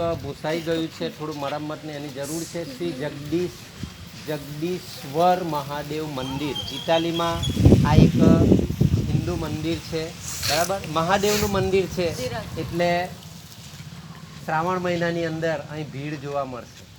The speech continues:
Speaker 1: બરાબર? મંદિરની અંદર મહાદેવનું મંદિર હોય એટલે પહેલાં તો મહાદેવ હોય એટલે મહાદેવનો કોણ હોય? એનું વાહન નંદી મહારાજ, બરાબર ને? એ હોય. પછી કુર્મજી હોય એટલે કે કાચબો પણ હોય.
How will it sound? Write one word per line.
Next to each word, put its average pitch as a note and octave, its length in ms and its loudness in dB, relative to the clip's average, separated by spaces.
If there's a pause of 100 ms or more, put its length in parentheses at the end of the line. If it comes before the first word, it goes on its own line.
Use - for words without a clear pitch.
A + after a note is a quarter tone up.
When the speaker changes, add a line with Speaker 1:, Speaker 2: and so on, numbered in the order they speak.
(180)
Speaker 1:
બરાબર? D#3+ 340 -12 (560)
મંદિરની F3 520 0
અંદર F3 220 2
મહાદેવનું G#3 580 4
મંદિર G3 380 4
હોય F3 280 4 (100)
એટલે E3+ 240 -6
પહેલાં E3 440 2
તો E3+ 160 0 (1000)
મહાદેવ E3 460 -2
હોય E3+ 180 2
એટલે E3 160 -4
મહાદેવનો D#3+ 560 -2 (120)
કોણ E3+ 180 -6
હોય? E3+ 260 -4 (640)
એનું D#3 240 -6
વાહન D3 360 2 (140)
નંદી D3+ 460 2
મહારાજ, D3 400 4
બરાબર F3+ 340 2
ને? D4 160 -8 (380)
એ E3+ 120 -2
હોય. D3+ 320 0 (280)
પછી D#3+ 260 -6
કુર્મજી D#3+ 960 -4
હોય D3+ 240 -2
એટલે C#3+ 180 -8
કે E3 120 -8
કાચબો D3+ 520 -6
પણ D#3+ 220 -10
હોય. D#3 280 -10